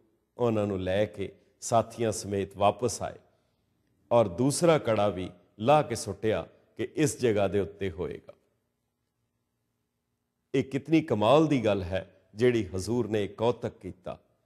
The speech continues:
ਸ਼ਾਇਦ ਇਹ ਸ਼ੱਕ ਹੋਏ ਕਿ ਇਹ ਬਾਲਪਨ ਦੀ ਗੱਲ ਹੈ, ਪਰ ਇਹੀ ਕੌਤਕ, ਇਹੀ ਚੋਜ ਗੁਰੂ ਸਾਹਿਬ ਨੇ ਦੁਹਰਾਇਆ ਨਗੀਨਾ ਘਾਟ ਹਜ਼-, ਹਜ਼ੂਰ ਸਾਹਿਬ ਦੇ ਵਿੱਚ। ਜਦੋਂ ਬਹਾਦਰ ਸ਼ਾਹ ਨੇ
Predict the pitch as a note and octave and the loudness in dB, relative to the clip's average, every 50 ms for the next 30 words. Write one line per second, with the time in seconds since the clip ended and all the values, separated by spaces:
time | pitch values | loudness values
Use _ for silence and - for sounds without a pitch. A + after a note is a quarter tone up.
0 | _ _ _ _ _ _ _ _ _ _ _ - - - B2+ A#2+ A#2+ A#2+ A#2 G#2 | _ _ _ _ _ _ _ _ _ _ _ -10 -2 4 6 6 6 6 4 2
1 | F2+ - - - - B2 B2+ - - - C3 C#3 - - G#2+ F#2+ A2 G#2 G2 G2 | -2 -6 -12 -8 -4 -4 -4 -4 -2 -2 -2 -2 -2 -4 -8 -2 -2 -2 -2 -2
2 | F#2 - - _ _ _ _ - A#2 - - C3 C3+ A#2+ F#2+ F2+ F2+ G2+ G#2+ B2 | -6 -12 -16 _ _ _ _ -6 -6 -4 0 2 2 2 0 0 0 2 4 4
3 | C#3 C3+ - B2 A#2+ A#2 G#2+ G2 G#2 G2 - G2+ - - F#2 F#2 G2 - - _ | 2 2 0 0 -2 0 -2 -4 -4 -4 -4 -6 -6 -6 -8 -8 -10 -10 -10 _
4 | _ _ _ _ _ - - B2 A#2+ - - - E3+ D#3+ B2+ B2 G3 A3 A3 G3 | _ _ _ _ _ -2 0 0 0 0 -2 0 2 2 2 2 -2 -2 -2 -2
5 | C#3 - - - - A#2+ A#2 A2+ A#2 - - G#2 F2+ - _ _ _ _ - D#3 | -4 -8 -10 -2 0 2 2 2 0 -4 -8 -8 -8 -8 _ _ _ _ 0 0
6 | D3 C#3 F#3 G#3 G#3 G3+ - C#3 A#2 A2 A2 F#2+ D2+ - - _ _ _ - A2+ | 2 2 2 0 0 0 2 2 2 2 2 0 -4 -10 -20 _ _ _ -8 2
7 | A2 C3+ C#3+ D3+ - - - A2+ G2+ G#2 G2+ G#2+ G#2 F#2 F2 G#2 G2 F#2+ F#2+ G#2 | 2 4 4 4 2 0 -4 -6 -6 -6 -4 -4 -4 -2 -2 -2 -2 0 0 2
8 | A2+ A#2+ C3 C3 - - - - _ - A2 A#2 A#2+ G2+ A2 B2 C3 C3+ C3 B2+ | 4 4 2 2 -2 -10 -20 -20 _ -6 -2 -2 -2 -2 0 0 2 2 2 2
9 | B2 - F#2+ G2+ G#2+ G2+ - - - G#2+ A2 B2 - - A#2+ A2+ A2 B2+ C#3+ D#3 | 0 -2 -2 -4 -4 -4 -6 -6 -6 -6 -6 -6 -8 -6 -4 -2 -2 0 0 -2
10 | D3 - B2 A2 G2 G2+ F2+ F2 G2 G2+ F2 F#2+ F2+ - - _ _ _ _ - | -2 -4 -6 -4 -4 -4 -4 -4 -6 -6 -4 -6 -10 -12 -16 _ _ _ _ -2
11 | - A#2+ A#2 A#2 G#2 F2 F#2 F2 - G#2+ A2+ B2 B2+ D#3+ C#3+ B2 - - A#2 G2+ | 0 2 2 2 2 0 -4 -4 2 4 4 4 4 2 0 0 -2 -2 -2 -2
12 | G2 F#2+ E2+ F2 | -2 -4 -8 -10